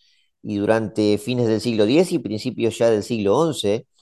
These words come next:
los cristianos solo se van a poder concentrar en no perder lo reconquistado y en ser saqueados lo menos posible, porque son los años estos de un caudillo político militar llamado Almanzor, una verdadera pesadilla para la cristiandad hispánica,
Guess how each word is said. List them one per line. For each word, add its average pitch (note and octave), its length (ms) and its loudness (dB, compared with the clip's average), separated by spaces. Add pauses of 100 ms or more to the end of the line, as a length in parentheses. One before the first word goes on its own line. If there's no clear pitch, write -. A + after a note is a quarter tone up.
(160)
los A#2+ 240 -2
cristianos E3 540 0
solo E3+ 240 2
se E3 100 -4
van D3+ 160 2
a D#3 160 0
poder C#3+ 220 4
concentrar B2 640 0 (540)
en C#3 220 -2
no D3 120 0
perder C#3+ 320 2
lo D#3+ 160 4
reconquistado G#2+ 880 4 (520)
y G#2 160 -4
en G2+ 60 -4
ser C#3 200 2
saqueados C#3 680 4 (220)
lo C#3 300 4
menos G2+ 240 -6
posible, F#2+ 580 -4 (540)
porque G2 180 -12
son A2+ 160 -4
los A#2 140 -2
años B2+ 260 2
estos D#3+ 320 0
de A#2 160 0
un C3 140 -2
caudillo B2 480 0
político A#2 420 -6
militar A2+ 680 0 (320)
llamado A#2+ 440 2
Almanzor, F#2+ 800 0 (500)
una G#2 380 -2
verdadera G2+ 560 4
pesadilla B2 520 -2
para G#2 200 0
la G2 120 -2
cristiandad F#2+ 380 -6
hispánica, G#2 640 -2